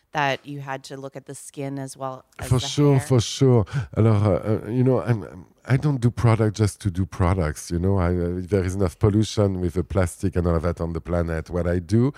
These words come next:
Speaker 2: when I do a product, I want it to have, uh, sense, you know, a real sense. So there was nothing on the market, uh, that would take care like that of the scalp.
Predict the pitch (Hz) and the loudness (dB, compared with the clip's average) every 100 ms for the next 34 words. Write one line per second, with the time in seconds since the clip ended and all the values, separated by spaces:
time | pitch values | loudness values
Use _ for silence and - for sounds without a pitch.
0 | - - 98 92 92 104 - 92 117 127 | -12 -2 2 2 4 2 2 0 0 -2
1 | 92 87 95 117 110 - 95 92 82 69 | -4 -2 -2 -4 -6 0 0 0 -4 -12
2 | _ - - _ _ _ - - - - | _ -20 -20 _ _ _ -20 -20 -20 -16
3 | - - 127 78 82 - - - 92 107 | -6 2 2 2 -2 -8 -10 -2 4 6
4 | 95 101 90 - 101 82 76 - 87 78 | 6 4 4 2 2 2 0 -4 -4 -4
5 | - - - - - 92 98 95 87 117 | -8 -20 -20 -20 -4 0 2 2 2 0
6 | 120 123 107 92 87 85 95 95 - - | 2 0 0 -2 -4 -2 0 0 -4 -2
7 | 87 92 - 82 71 - 107 - 80 95 | -2 -2 -4 -6 -6 -12 -18 -10 0 2
8 | 90 - 98 95 82 78 - - _ - | 2 0 2 4 2 -2 -4 -16 _ 0
9 | 123 - - 117 98 98 107 95 - 90 | 0 0 -2 2 4 2 0 -2 0 0
10 | 80 80 90 - 85 73 80 - - 78 | 0 0 -2 0 0 0 -4 -4 -4 -2
11 | 69 69 | -2 -4